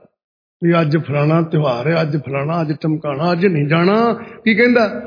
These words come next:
ਆਂਦਾ, "ਜੋ ਹੁੰਦਾ ਹੋਵੇ, ਮੈਂ ਤਾਂ ਗੁਰਦੁਆਰੇ ਜਾਣਾ, ਮੈਂ ਤਾਂ ਸਤਸੰਗ ਸੁਣਨਾ, ਮੈਂ ਨਹੀਂ ਰਹਿਣਾ।" ਕਹਿੰਦਾ, ਫਿਰ ਘੋੜਾ ਵੱਸ 'ਚ ਆ ਗਿਆ,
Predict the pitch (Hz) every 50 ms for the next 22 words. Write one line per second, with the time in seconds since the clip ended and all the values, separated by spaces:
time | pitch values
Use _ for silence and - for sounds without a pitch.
0 | - - - - - 180 190 190 202 202 175 151 151 170 185 190 135 156 147 143
1 | 143 165 139 127 147 151 156 170 175 170 151 143 143 143 147 143 - 160 156 139
2 | 139 143 139 131 143 143 143 143 135 131 135 123 123 123 123 - - _ _ _
3 | _ _ _ _ _ _ _ _ _ _ _ _ _ _ _ - 156 156 156 151
4 | 147 - 160 151 - - 147 - - - 160 151 151 139 117 127 131 127 127 131
5 | 127 - _ _ 208 _ _ _ _ _ _ _ _ _ _ _ - 151 139 143
6 | 156 135 123 135 135 143 160 180 175 - _ _ _ _ _ _ _ _ _ _
7 | _ _ _ _ _ _ _ _ _ _ - - 196 190 190 143 190 185 - 190
8 | 175 156 135 160 175 165 156 143 - 165 160 - 208 214 220 233 240 220 - -